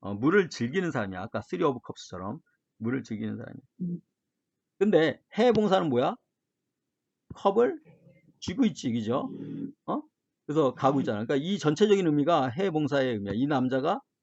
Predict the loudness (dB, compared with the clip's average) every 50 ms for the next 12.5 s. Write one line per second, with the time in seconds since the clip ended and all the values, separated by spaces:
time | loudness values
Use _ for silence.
0 | _ -20 -20 _ _ _ _ -4 -4 -2 -2 -2 -4 -2 -4 -4 -4 -4 -6 -6
1 | -6 -6 -6 -6 -8 -12 -16 -20 -16 -10 -6 -4 -4 -4 -4 -6 -6 -8 -8 -6
2 | -4 -2 -2 -2 -2 -2 -2 -2 -2 -2 -2 -2 -2 -4 -4 -6 -8 -10 _ _
3 | _ _ _ _ -4 -2 0 0 0 0 0 0 0 0 -2 -2 -2 -2 -4 -4
4 | -6 _ _ _ _ _ -10 -6 0 0 0 0 0 -2 -6 -6 -8 -8 -12 -16
5 | -16 -16 _ _ _ _ _ _ -10 -8 -8 -8 -8 -6 -4 -2 -2 -4 -4 _
6 | -14 -16 -16 _ _ _ _ _ _ -12 -8 -8 -6 -6 -4 -2 0 0 0 0
7 | 0 -4 -6 -6 -8 -10 -10 -10 -10 -16 -20 _ -20 -20 _ _ _ _ -12 -10
8 | -8 -6 -4 -2 -2 -2 -2 0 -2 -2 -2 -4 -8 -10 _ _ _ _ _ _
9 | _ _ -4 -4 0 0 2 2 2 0 -2 -4 _ -4 -4 -4 -2 -4 -6 -6
10 | -6 -6 -4 -4 -4 -2 -2 -2 0 0 -2 -2 -4 _ _ -20 -20 _ -6 -4
11 | -2 0 0 0 0 0 0 0 -2 -2 -4 -4 -4 -4 -4 -6 -6 -6 -6 -4
12 | -4 -4 -4 -4 -6 -6 -6 -6 -8 -10